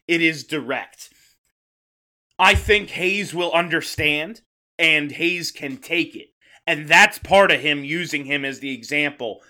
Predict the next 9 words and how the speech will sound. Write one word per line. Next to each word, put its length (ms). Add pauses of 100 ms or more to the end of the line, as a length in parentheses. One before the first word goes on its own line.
(160)
The 120
only 300
player 380
he 160
named. 480 (720)
I 140
think 320
I, 180 (120)
like, 300